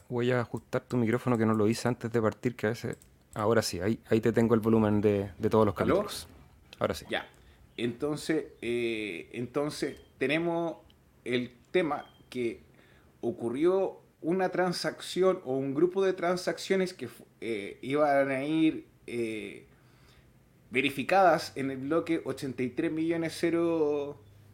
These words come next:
Speaker 2: no me acuerdo el número, pero estaba ahí.
Speaker 1: Ocho tres cero cero cinco seis nueve, profesor.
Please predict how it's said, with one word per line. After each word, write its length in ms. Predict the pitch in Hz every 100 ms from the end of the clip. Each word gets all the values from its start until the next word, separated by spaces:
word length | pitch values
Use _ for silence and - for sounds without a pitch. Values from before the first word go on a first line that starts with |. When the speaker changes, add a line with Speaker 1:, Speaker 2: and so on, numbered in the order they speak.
| -
Speaker 2:
no 140 | 131 131
me 60 |
acuerdo 300 | 147 151 160
el 100 | 160
número, 240 | 165 170 156
pero 140 | 147
estaba 300 | 147 185 190
ahí. 300 | 185 135 175 -
Speaker 1:
Ocho 240 | - 156 147
tres 180 | 165 175
cero 180 | 175 160
cero 540 | 190 185 185 180 -
cinco 380 | - - 170 -
seis 160 | 147 135
nueve, 260 | 135 120
profesor. 360 | 95 73 - -